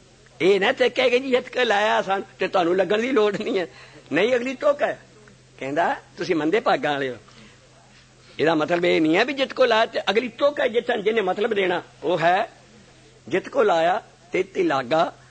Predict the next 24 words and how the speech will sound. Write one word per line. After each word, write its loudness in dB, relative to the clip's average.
ਸੋ -2
ਸੇਵਕ -4
ਨਾਨਕ -2
ਜਿਸ -6
ਭਾਗਾ।" -8
<laughs> -6
ਅਸੀਂ -8
ਭਾਗਾਂ 0
ਵਾਲੇ 2
ਬਣਨੇ, 2
ਅਸੀਂ 0
ਅਨਲੱਕੀ 0
ਕਿਉਂ -4
ਬਣਨਾ? 0
ਅਸੀਂ -2
ਸੇਵਕ, -6
ਅਸੀਂ -2
ਹੋਰ 2
ਬਾਰਾਸਤਾ 0
ਕਰਿਆਨ 0
ਕਰਨਾ, -2
ਇਹ 2
ਨਹੀਂ -2
ਹੈ। -6